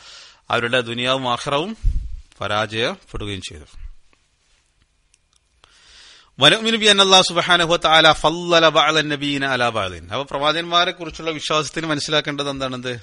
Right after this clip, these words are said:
ചില പ്രവാചകന്മാരെ മറ്റു ചില പ്രവാചകന്മാരെക്കാൾ അള്ളാഹു ഫളല് കൊടുത്തിട്ടുണ്ട്,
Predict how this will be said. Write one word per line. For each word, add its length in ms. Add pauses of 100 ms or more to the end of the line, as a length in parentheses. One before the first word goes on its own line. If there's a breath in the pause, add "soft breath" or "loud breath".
ചില 180
പ്രവാചകന്മാരെ 760
മറ്റു 200
ചില 140
പ്രവാചകന്മാരെക്കാൾ 960
അള്ളാഹു 340
ഫളല് 300
കൊടുത്തിട്ടുണ്ട്, 480